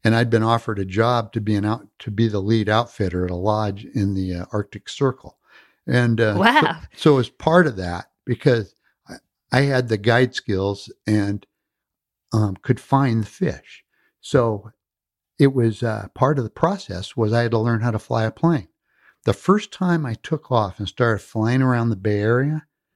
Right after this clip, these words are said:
Speaker 1: and then Northern California, it was amazing to look down and see all these places I had no idea existed. There's almost four hundred lakes you can drive to in Northern California.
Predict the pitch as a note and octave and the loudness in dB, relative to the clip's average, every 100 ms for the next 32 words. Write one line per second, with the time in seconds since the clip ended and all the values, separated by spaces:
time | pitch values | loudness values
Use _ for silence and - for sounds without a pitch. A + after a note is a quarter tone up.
0 | _ - G2+ G#2 G2+ A2 A#2 A#2+ - A2+ | _ 0 2 2 2 0 0 -2 -2 0
1 | G2 - C3 C#3+ E2+ - - _ _ - | -2 -2 0 2 0 -6 -20 _ _ 2
2 | B2+ C#3 C3+ C3+ C3 E3 A#3+ A#3 C3 D#2+ | 4 4 2 0 0 2 2 0 -2 -12
3 | - - G2 D3 - _ D3 C3 F2 - | -14 -12 -6 -6 -6 _ 0 0 0 -8
4 | _ _ _ - A#2+ - - B2 - D#3+ | _ _ _ 0 0 0 -4 -4 0 0
5 | F#3+ E3+ D3 C3 _ - F#3 F3+ - - | 2 2 0 0 _ -8 -2 -2 -2 -12
6 | - - - G#2+ F#2+ A2 B2 C#3 C3 A2 | -18 -16 -6 -4 0 2 4 2 0 -2
7 | A2+ G#2 G2 G2 F#2+ - - - _ _ | 0 -2 -2 -4 -6 -10 -16 -18 _ _
8 | - - - A2 A#2 B2 A#2+ - - - | -2 0 4 2 2 0 0 -4 -10 -4
9 | D3+ D#3+ C3+ D3+ C#3+ B2 A#2 G#2+ - G#2+ | -2 0 4 4 4 0 0 0 -2 -6
10 | - F#2+ F2+ F#2 G2 - F#2 E2 F2+ F#2 | 0 0 0 -2 -4 -4 -4 -2 -2 -2
11 | F2 - F2 E2+ - F#2+ E2 - | -4 -4 -6 -6 -6 -6 -6 -12